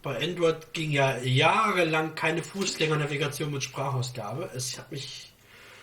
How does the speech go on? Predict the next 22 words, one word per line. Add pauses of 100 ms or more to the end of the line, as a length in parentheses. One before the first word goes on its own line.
(160)
gewundert,
dass
das
Navigon
in
diesem
Jahr
mal
geschafft
hat.
Nee,
voriges
Jahr
sogar
schon.
Ende
voriges
Jahr (480)
konnten
die
das
mal.